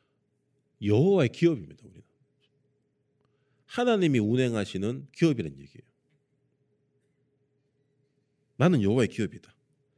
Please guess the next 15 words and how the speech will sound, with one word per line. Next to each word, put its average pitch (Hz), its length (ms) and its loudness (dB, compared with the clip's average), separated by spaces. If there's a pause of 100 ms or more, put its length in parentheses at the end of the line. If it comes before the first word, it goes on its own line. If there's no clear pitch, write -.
(440)
그래서 147 160 0
우리는 120 280 0
세상, 123 500 -4 (680)
말, 92 480 -8 (400)
여론 98 480 -2 (920)
그런 160 180 0
것들을 143 240 -2
따라가는 107 380 -2
것이 95 180 -8
아니라 80 380 -12 (2750)
다니엘에게 139 540 2
역사하셨던 92 760 -6 (960)
그 - 120 -4
하나님의 190 460 -2
살아계심이 92 800 -8